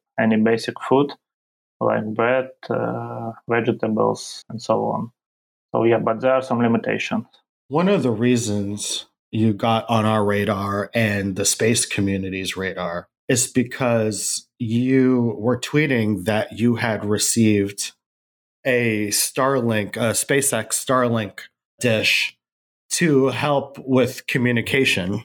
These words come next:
Speaker 2: or to have communication in the case that the country's internet or phone service get cut off. Now, I can't help but think, Oleg, did you order the Starlink dish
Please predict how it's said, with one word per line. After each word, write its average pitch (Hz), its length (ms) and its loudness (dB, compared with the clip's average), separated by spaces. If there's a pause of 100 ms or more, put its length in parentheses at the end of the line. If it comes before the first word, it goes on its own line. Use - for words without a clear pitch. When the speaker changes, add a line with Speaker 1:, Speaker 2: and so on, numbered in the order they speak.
(120)
Speaker 2:
or 120 200 2
to - 140 -4
have 110 360 -2
communication 107 920 0 (360)
in 120 180 2
the 117 80 4
case 120 500 0
that 110 360 0
the 117 80 -2
country's 107 600 -2
internet 104 580 2 (360)
or 113 100 2
phone 113 260 0
service 101 400 -2
get - 240 -2
cut 107 200 -2
off. 95 360 -6 (520)
Now, 151 280 0
I 151 80 0
can't - 220 0
help 165 160 0
but 113 200 -6
think, 113 300 -2 (520)
Oleg, 135 340 0
did 139 160 -4
you 214 140 4
order 165 420 2
the 131 280 2
Starlink 131 800 -2
dish - 600 0